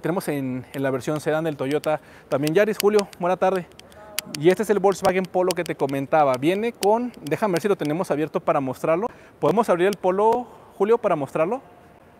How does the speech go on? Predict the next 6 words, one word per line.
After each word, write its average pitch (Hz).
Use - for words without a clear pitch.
Déjame, 180
te 156
mostramos 156
el 160
Volkswagen 160
Polo. 147